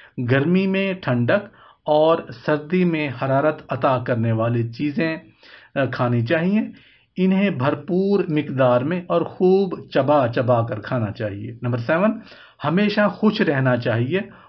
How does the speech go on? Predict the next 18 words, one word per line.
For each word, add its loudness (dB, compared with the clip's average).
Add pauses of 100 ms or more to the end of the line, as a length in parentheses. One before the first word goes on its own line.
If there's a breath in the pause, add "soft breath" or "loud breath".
(140 loud breath)
गुस्सा, 0
लालच, 2
हसद, 0 (100)
रकाबत 2
वगैरह 0 (420 loud breath)
दीनी 4
जज्बात 0
की -4
हालत 0
में -4
खून 0
में -2
जहरीले 2
अनासर -2 (560 loud breath)
बढ़ 2
जाते 2
हैं, -2 (320 loud breath)
जो 2